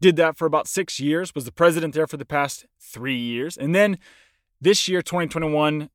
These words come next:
jumped into my own consulting business where helping,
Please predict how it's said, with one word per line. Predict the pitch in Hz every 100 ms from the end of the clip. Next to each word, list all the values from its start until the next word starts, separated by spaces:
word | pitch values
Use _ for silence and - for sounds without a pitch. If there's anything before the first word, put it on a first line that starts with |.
| 147
jumped | 104 175 170
into | 156
my | 147 135
own | 156 160
consulting | - 135 - - 175 160 139
business | 139 123 131 - - _ _ _
where | 127 123 120 110 101 104 _ -
helping, | 135 - 139 135